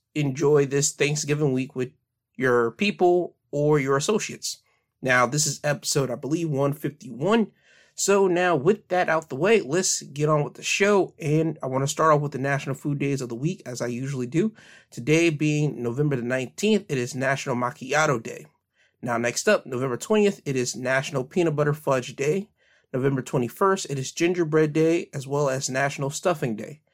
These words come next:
November twenty-second, National Cashew Day. November twenty-third, Thanksgiving. They have Eat a Cranberry Day.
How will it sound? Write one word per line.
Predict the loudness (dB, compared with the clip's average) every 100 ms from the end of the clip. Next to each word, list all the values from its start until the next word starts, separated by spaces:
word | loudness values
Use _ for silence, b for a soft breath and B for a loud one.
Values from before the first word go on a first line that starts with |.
| _ _ _
November | -2 0 0
twenty-second, | -2 -2 0 0 0 -2 -6 _ -2
National | 0 0 -2 -2 -2 -6 _
Cashew | -2 2 4 2 -2 -2 -2
Day. | 0 0 -2 _ b b b b
November | 0 2 0
twenty-third, | 0 -4 -2 0 0 -2 _ _ _
Thanksgiving. | -4 -2 -4 -2 0 2 0 -2 b b b
They | -2 0
have | 0 2 2 0 _
Eat | -6 -4 -6
a |
Cranberry | -4 2 2 4 4 2 2
Day. | 0 -2